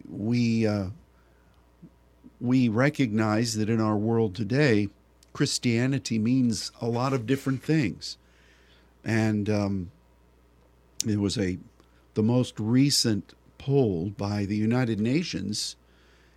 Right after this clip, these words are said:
and the, the Pew polling group was that across the world, thirty-one percent of the people in the world, two point four billion people, identify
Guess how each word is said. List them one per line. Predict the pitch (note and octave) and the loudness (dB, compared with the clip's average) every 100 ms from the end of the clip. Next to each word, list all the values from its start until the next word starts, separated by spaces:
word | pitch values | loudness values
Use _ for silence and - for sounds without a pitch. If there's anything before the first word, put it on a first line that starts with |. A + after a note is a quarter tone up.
| _ | _
and | A2+ A2+ A2 G#2 F#2+ - - | 0 2 4 0 -4 -12 -16
the, | A#2+ A2 G#2+ G2+ F#2 | -6 -2 0 0 -4
the | - G#2+ | -6 -6
Pew | - C#3+ D3+ C3 F#2+ - _ - | -4 4 6 6 2 -6 _ -4
polling | B2+ G#2+ G2+ F#2+ F2 | 0 2 0 -4 -8
group | - G#2 F#2+ - - - - _ _ _ _ _ | -4 -2 -2 -8 -20 -20 -20 _ _ _ _ _
was | A2+ B2 A#2+ - | 0 2 4 2
that | - A2 G#2+ - _ _ - | 0 2 2 -2 _ _ -12
across | G#2+ - C#3+ D#3+ - | -6 2 2 2 -2
the | |
world, | C3+ A#2+ G#2 F#2 | 0 2 2 0
thirty-one | - B2 C#3 D3+ C#3+ B2 B2+ A#2+ | -4 2 4 4 4 4 4 2
percent | C3 A#2 - C3+ A2+ E2 - _ _ | 0 0 0 2 0 -2 -10 _ _
of | G#2 F#2+ | -8 -4
the | G#2+ | -4
people | - A#2+ - G2+ | -2 -4 -2 -2
in | G#2+ C#3+ | 0 0
the | |
world, | C#3+ C#3 G#2 G2+ F#2+ - _ _ _ _ _ - - - - _ - - | 0 0 0 -2 -4 -8 _ _ _ _ _ -20 -20 -20 -20 _ -20 -6
two | F3 D#3+ | -2 0
point | D#3 D3 | 2 2
four | - C#3 | 2 0
billion | G#2+ B2+ C3+ B2+ A2+ | 0 2 4 4 2
people, | B2+ C3 G2+ G2+ | 0 -2 0 0
identify | G#2 G#2 A#2+ C#3+ - - A#2+ G#2 G#2 G2 | 0 0 -2 -2 -4 -2 -2 0 -2 -4